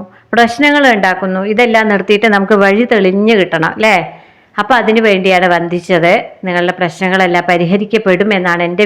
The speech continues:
വിശ്വാസം. നിങ്ങൾ അതുപോലെ തന്നെ വിചാരിക്കുക, അപ്പോഴാണ് നിങ്ങളുടെ തടസ്സങ്ങളൊന്ന് മാറുക. അതൊന്നും ഇല്ലെങ്കിലും നിങ്ങളുടെ മനസ്സിനൊരു പോസിറ്റീവ്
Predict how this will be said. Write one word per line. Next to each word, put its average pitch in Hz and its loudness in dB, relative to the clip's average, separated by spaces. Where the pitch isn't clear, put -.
വിശ്വാസം. 190 -2
നിങ്ങൾ 240 2
അതുപോലെ 254 2
തന്നെ 262 4
വിചാരിക്കുക, 180 0
അപ്പോഴാണ് 233 0
നിങ്ങളുടെ 196 2
തടസ്സങ്ങളൊന്ന് 175 -2
മാറുക. 160 2
അതൊന്നും 302 4
ഇല്ലെങ്കിലും 240 2
നിങ്ങളുടെ 214 2
മനസ്സിനൊരു 208 0
പോസിറ്റീവ് 233 0